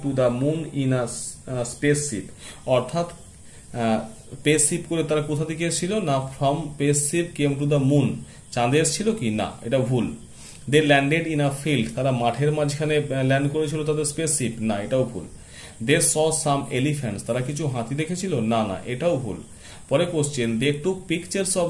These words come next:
the earth creature, হ্যাঁ, অর্থাৎ পৃথিবীর কিছু ক্রিয়েচার্সের তারা ছবি নিয়েছিল, হ্যাঁ, এটা ঠিক। পরে কোশ্চেন হচ্ছে, one earth creature looked like the space, আহ, creature, অর্থাৎ পৃথিবীর একটা প্রাণীকে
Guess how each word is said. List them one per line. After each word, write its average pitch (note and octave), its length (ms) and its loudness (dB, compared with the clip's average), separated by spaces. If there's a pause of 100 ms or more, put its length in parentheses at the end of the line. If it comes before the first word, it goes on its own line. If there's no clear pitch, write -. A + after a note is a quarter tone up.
the E3 80 0 (160)
earth D3 240 0
creature, C#3+ 420 -2 (140)
হ্যাঁ, A#2+ 200 -2 (420)
অর্থাৎ C#3+ 180 4 (320)
পৃথিবীর D3 540 0
কিছু D3+ 160 -4 (100)
ক্রিয়েচার্সের D3 580 2
তারা D#3 120 4 (100)
ছবি D#3 260 -2
নিয়েছিল, D#3+ 280 -2 (120)
হ্যাঁ, B2 200 -2
এটা D#3 120 2 (100)
ঠিক। - 140 -2 (600)
পরে C#3+ 220 8
কোশ্চেন E3+ 300 0
হচ্ছে, F3 180 -4 (300)
one D#3+ 120 2 (200)
earth C#3 200 4
creature D#3+ 380 0 (160)
looked D3 220 0 (140)
like C#3 200 4 (100)
the D3 60 4 (100)
space, D3 380 2 (120)
আহ, D3 100 -6 (440)
creature, C#3+ 420 0 (400)
অর্থাৎ D3 260 4
পৃথিবীর D3+ 440 0 (220)
একটা D3+ 240 -2 (160)
প্রাণীকে C3+ 440 0